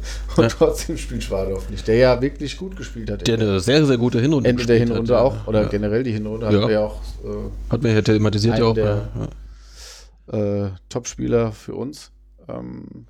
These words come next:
Speaker 2: Ja, äh,
Speaker 1: also Minzel, Schwadorf, ähm, raus, dazu Scheffler nicht da und trotzdem läuft's. Also
Speaker 2: Gut, das, äh, bei, bei Minzel, ich meine, das haben sie ja schon oft genug versucht,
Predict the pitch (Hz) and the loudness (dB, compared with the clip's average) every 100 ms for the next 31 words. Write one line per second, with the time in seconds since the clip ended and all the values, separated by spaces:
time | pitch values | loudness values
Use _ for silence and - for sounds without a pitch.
0 | _ - - - - - 120 147 175 110 | _ -20 -20 -18 -14 -4 4 6 6 4
1 | 113 120 127 135 196 170 160 143 143 165 | 2 4 4 4 2 2 0 4 4 6
2 | 175 170 - 143 151 151 156 156 156 156 | 4 2 -2 -12 -10 -8 -10 -10 -12 -12
3 | - - - - - - 110 139 196 196 | -12 -14 -14 -14 -14 -4 0 2 2 -4
4 | - 131 147 131 143 160 170 165 160 160 | -10 -12 -12 -10 -10 -8 -10 -10 -8 -6
5 | 160 139 151 139 110 95 98 - 101 117 | -6 -6 -10 -8 -10 -10 -10 -10 -10 -10
6 | - - 175 - - 139 - - 147 151 | -10 2 2 4 0 0 0 -4 2 4
7 | 139 135 143 190 196 190 170 151 147 143 | 6 6 4 2 2 2 4 2 2 2
8 | - - - 359 - - 139 143 135 151 | 0 -6 -6 -6 -8 -4 2 2 2 0
9 | - 151 135 127 139 196 | 0 0 4 4 4 2